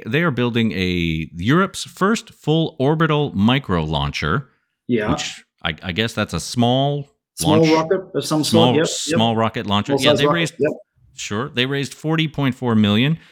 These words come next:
Speaker 1: Uh, and according to the company, all systems are go on, uh, their, their pre-flight checks. They're gearing up for the first vertical launch from U K, Scottish, soil.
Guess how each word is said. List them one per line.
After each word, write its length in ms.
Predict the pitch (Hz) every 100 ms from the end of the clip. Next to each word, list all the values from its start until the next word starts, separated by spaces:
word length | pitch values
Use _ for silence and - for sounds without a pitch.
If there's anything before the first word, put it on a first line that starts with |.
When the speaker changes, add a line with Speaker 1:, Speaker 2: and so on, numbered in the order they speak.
| _ _ -
Speaker 1:
Uh, 380 | 104 101 98 98
and 100 | 101
according 280 | 123 156 151
to 20 |
the 80 | 143
company, 240 | 139 139
all 220 | 120 139
systems 380 | - 151 127 113
are 100 | 113
go 580 | 92 127 113 98 170 - _ _ _ _
on, 420 | 98 98 101 104 101
uh, 420 | 98 98 98 95
their, 400 | 95 101 101 101
their 300 | 92 95 92
pre-flight 720 | - - 160 160 139 127 117
checks. 500 | - 98 113 - -
They're 300 | 101 98 95
gearing 360 | 87 127 143 113
up 180 | 123 -
for 160 | 104
the 200 | 92 87
first 380 | - 156 175 -
vertical 560 | 101 120 143 131 113 104
launch 380 | 104 110 113
from 220 | - 101 90
U 180 | 110
K, 320 | 113 107 101 -
Scottish, 500 | - 76 71 82 -
soil. 640 | - 139 131 101 85 117